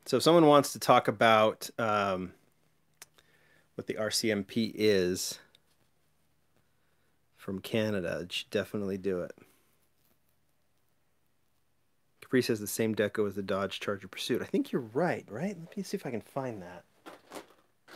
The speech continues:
Dodge Charger Pursuit.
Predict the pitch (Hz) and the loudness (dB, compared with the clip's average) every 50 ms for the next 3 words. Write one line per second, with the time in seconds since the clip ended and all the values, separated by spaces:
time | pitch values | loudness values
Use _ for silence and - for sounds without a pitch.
0 | - - - - _ - - - - - - - - - _ _ _ _ _ _ | -18 -18 -18 -18 _ -20 -20 -20 -20 -20 -20 -20 -20 -20 _ _ _ _ _ _
1 | _ - - - - _ - - - - - - - - - _ _ _ _ _ | _ -20 -20 -20 -20 _ -20 -20 -20 -20 -20 -20 -20 -20 -20 _ _ _ _ _
2 | _ _ _ _ _ _ _ _ _ _ _ _ _ _ _ _ _ _ _ _ | _ _ _ _ _ _ _ _ _ _ _ _ _ _ _ _ _ _ _ _
3 | 147 143 147 156 160 160 156 156 151 147 - - - - - - 156 151 156 151 | -16 -14 -12 -12 -10 -10 -8 -6 -6 -8 -8 -12 -18 -20 -10 -4 -2 -2 -2 -2
4 | 143 135 139 135 - - 123 - - - - - - - 165 151 139 | -4 -8 -12 -14 -14 -16 -20 -20 -18 -18 -18 -16 -14 -12 -12 -12 -12